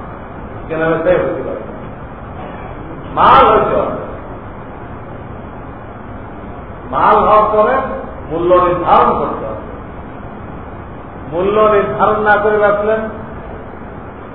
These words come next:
দুজন গুণাগার হবে আল্লাহ দরবার। মূল্য নির্ধারণ করতে হবে। তো উদাহরণ দিলে বুঝে আসবে, আপনি দোকানদার,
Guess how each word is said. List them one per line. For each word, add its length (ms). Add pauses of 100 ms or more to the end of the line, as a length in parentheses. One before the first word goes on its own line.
(440)
দুজন 480
গুণাগার 440
হবে 360 (1800)
আল্লাহ 220
দরবার। 380 (1700)
মূল্য 280
নির্ধারণ 680
করতে 280
হবে। 180 (920)
তো 60
উদাহরণ 440
দিলে 160
বুঝে 280
আসবে, 380 (880)
আপনি 280
দোকানদার, 560